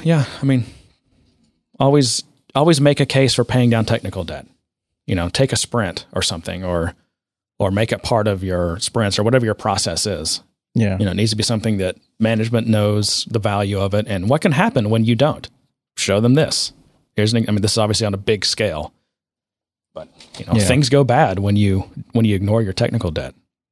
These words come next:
Speaker 2: So speaking of unintended consequences, I have, actually have a couple of things on unintended <laughs> consequences, and I'll, I'll bring them forefront because we're talking about 'em now. One of 'em, this happened to me a while back, and I'll read this note. I had some code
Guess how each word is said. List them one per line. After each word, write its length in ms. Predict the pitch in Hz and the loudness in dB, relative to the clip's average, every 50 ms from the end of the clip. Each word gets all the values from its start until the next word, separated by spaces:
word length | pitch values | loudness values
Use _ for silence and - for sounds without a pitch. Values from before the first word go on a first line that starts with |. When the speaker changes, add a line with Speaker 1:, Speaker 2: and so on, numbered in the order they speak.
| _ _ _ _ _ _ _ _ _ _ _ _ _ _ _ _ _ _ _ _ _ - | _ _ _ _ _ _ _ _ _ _ _ _ _ _ _ _ _ _ _ _ _ -2
Speaker 2:
So 80 | 135 | -2
speaking 280 | 127 - 190 180 - 139 | 0 2 0 2 4 2
of 140 | 123 110 - | 2 2 2
unintended 500 | - 113 110 107 101 - - 101 98 95 | 0 0 0 0 -2 -2 -2 -2 -2 -2
consequences, 500 | - - 95 101 - - 92 95 95 107 | -4 -4 -6 -4 -4 -4 -4 -2 0 0
I 100 | 110 131 | 2 4
have, 180 | 156 190 - - - | 4 2 2 0 -4
actually 240 | 175 - - 156 139 | -2 2 2 2 4
have 80 | 120 | 2
a 40 | 113 - | 0 0
couple 260 | - 143 - - 117 | 0 -2 0 0 -2
of 60 | - | 0
things 180 | - 107 107 104 | 0 -2 0 0
on 100 | 104 - | 0 2
unintended 420 | 120 117 110 104 - 117 104 107 | 2 2 2 2 2 0 0 2
<laughs> 20 | |
consequences, 680 | - - 110 - - - - 113 107 - - 104 104 - | 0 0 0 -2 -4 -4 -2 -4 -4 -2 -4 -4 -6 -4
and 120 | - 104 110 | -2 0 2
I'll, 160 | 117 117 107 | 2 2 2
I'll 140 | 123 123 147 | 2 2 2
bring 260 | 143 131 151 143 139 | 4 4 4 4 4
them 140 | 135 131 120 | 4 2 2
forefront 580 | 117 - - 135 127 113 - - 107 104 - - | 0 0 2 2 2 2 2 0 0 0 0 -2
because 320 | 107 - - 107 101 104 | -4 -2 0 -2 -2 0
we're 120 | 110 101 95 | 0 -2 0
talking 240 | - 104 104 104 | 0 -2 -2 0
about 120 | 101 98 95 | 0 -2 0
'em 80 | 98 | 0
now. 280 | 95 98 98 98 98 - _ _ _ _ _ _ _ _ _ _ _ - | 2 2 2 2 0 -2 _ _ _ _ _ _ _ _ _ _ _ 4
One 120 | 156 214 | 6 6
of 80 | 240 196 | 8 8
'em, 280 | 175 143 131 123 120 - _ _ _ _ _ _ _ _ _ _ - | 6 6 6 4 2 -2 _ _ _ _ _ _ _ _ _ _ 0
this 140 | 180 190 - | 0 4 4
happened 240 | 247 220 - 180 | 4 4 4 4
to 40 | 170 | 6
me 60 | 165 | 6
a 80 | 147 127 | 6 6
while 240 | 117 120 123 117 107 | 6 6 4 4 4
back, 380 | 107 107 98 95 95 - - - | 2 0 0 -2 -2 -6 -6 0
and 80 | 113 120 | 2 4
I'll 60 | 127 | 6
read 220 | 131 151 175 165 | 6 6 6 4
this 180 | 156 135 - - | 4 0 2 2
note. 440 | 135 120 107 101 - - - - - - _ _ _ _ _ _ - | 2 4 4 2 0 -2 -6 -10 -10 -12 _ _ _ _ _ _ 0
I 60 | 113 | 2
had 140 | 131 165 - | 2 2 4
some 120 | - 160 131 | 2 2 2
code 420 | - - 139 127 120 107 - | 2 2 4 4 4 2 0